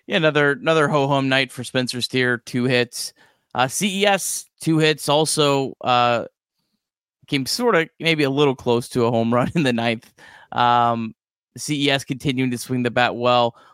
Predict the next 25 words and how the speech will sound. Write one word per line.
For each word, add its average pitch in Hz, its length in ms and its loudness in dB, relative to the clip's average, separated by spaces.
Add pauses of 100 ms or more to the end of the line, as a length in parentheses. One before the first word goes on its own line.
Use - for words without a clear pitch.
We'll 123 120 -8
talk 196 280 -2
more 135 180 0
about, 120 400 2
about 117 240 -2
him 131 400 -2
a 110 80 -2
little 117 300 -2
later 120 260 0
when 117 180 -2
we 117 100 -2
kind 120 280 -2
of, 117 200 -4
uh, 113 240 2 (580)
go 123 160 2
through 131 180 0
the 120 120 -2
Reds 117 220 0
minor 113 240 0
leagues, 143 220 0
which 123 160 -6
is 117 80 -8
gonna 123 340 0 (500)
lead 123 260 0
into, 117 640 0